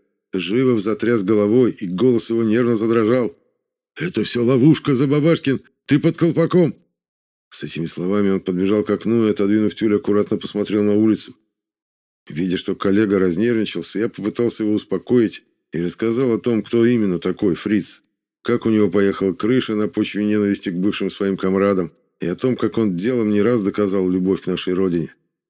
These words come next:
"Это уму непостижимо. Такого не бывает. Это может быть только провокацией", не соглашался со мной коллега. Но я-то знал, что и не такое бывает.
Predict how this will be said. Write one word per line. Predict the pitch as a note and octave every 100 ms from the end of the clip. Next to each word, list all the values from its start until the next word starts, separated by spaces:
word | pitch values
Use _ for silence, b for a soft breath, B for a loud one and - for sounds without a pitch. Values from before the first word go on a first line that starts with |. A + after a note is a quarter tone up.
| _ _ _ _ _ _ _
"Это | - G#2 F#2+
уму | G2 G#2 A2
непостижимо. | G#2 G2 F#2 A2 G#2 G#2+ F#2+ - _ _
Такого | - G#2 C3
не | C3
бывает. | B2+ C3+ D3 A2 - _ _ _ _ -
Это | G2+ C3
может | C3+ C#3
быть | C3+ C#3
только | D#3 D#3+ C#3+
провокацией", | D3 D3 C3+ D3+ - G#2+ F2 _ _ _ _ _ -
не | D#2+
соглашался | D2 D2+ E2 F2 F#2 F2 E2+
со | F2+
мной | F2+ F#2
коллега. | F2+ F#2+ G2 F2 - _ _ _ _ _ _ _ _
Но | D#2+
я-то | G2 G#2 F2+
знал, | E2+ F#2+ A#2+
что | G2 - F#2
и |
не | F#2+ F2+
такое | F2 E2 G2+ G2
бывает. | E2+ F2 D#2+ C#2 -